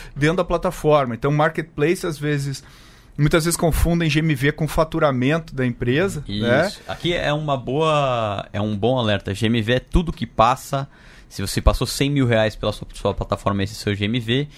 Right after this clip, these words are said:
Speaker 2: E se você toma cinco por cento disso, seu faturamento vai ser de cinco mil reais.
Speaker 1: É. Então, que, tem al-, tem alguma outra métrica que vocês acham relevante, eh, de maneira macro, é claro, no, no, no marketplace?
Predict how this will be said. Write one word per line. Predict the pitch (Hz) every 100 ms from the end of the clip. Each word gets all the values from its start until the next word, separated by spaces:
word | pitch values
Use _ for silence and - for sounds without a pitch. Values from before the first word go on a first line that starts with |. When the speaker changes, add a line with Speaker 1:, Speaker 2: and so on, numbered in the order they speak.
| - - -
Speaker 2:
E | 90
se | - 110
você | - 117
toma | - 113 113
cinco | - - 127 127
por | 117 104
cento | 104 101 -
disso, | - 104 104 -
seu | -
faturamento | 113 113 117 98 92
vai | 101
ser | - 95
de | 90
cinco | - - 95
mil | 90
reais. | 113 - - - - - - - - -
Speaker 1:
É. | 87 - -
Então, | 131 139 143 - -
que, | - -
tem | - 175
al-, | 208
tem | - 185 208
alguma | 185 185 180
outra | 180 180 156
métrica | 143 156 160 147
que |
vocês | 151 147 143 139
acham | 135 - 131
relevante, | 139 127 113 131 165 - 147 127 - -
eh, | 120 117 117 113 113
de | 117
maneira | 127 127 127
macro, | 113 123 156 - 117
é |
claro, | - 120 123 135 127
no, | 120 117 113
no, | 117 -
no | 117
marketplace? | 117 117 117 - 123 180 -